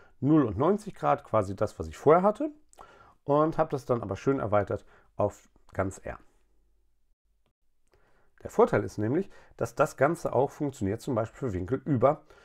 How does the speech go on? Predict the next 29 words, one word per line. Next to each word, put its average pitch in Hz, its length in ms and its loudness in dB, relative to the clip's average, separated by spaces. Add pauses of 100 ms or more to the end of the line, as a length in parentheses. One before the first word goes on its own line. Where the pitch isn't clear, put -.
(340)
ähm, 131 420 2 (120)
hundertachtzig 123 560 -2
Grad. 135 440 2 (200)
Äh, 95 200 0 (1600)
dafür 127 240 0
natürlich 101 440 -2
auch, 156 240 6 (460)
aber 135 540 2
in 110 140 -2
dem 120 160 -2
Falle 117 220 2
meinte 104 300 -2
ich 104 240 -8
Winkel 101 380 -4 (340)
über 117 180 2
neunzig 147 380 2
Grad, 98 220 -4
weil 107 80 -6
da 104 60 -4
Pi - 160 -8
halbe 90 240 2
steht. - 320 -14 (1000)
Also 98 280 -6
das 95 200 -4
hier 101 80 -8
ist - 100 -12
natürlich 101 340 -12
eine 98 100 -6
neunzig. 92 480 -8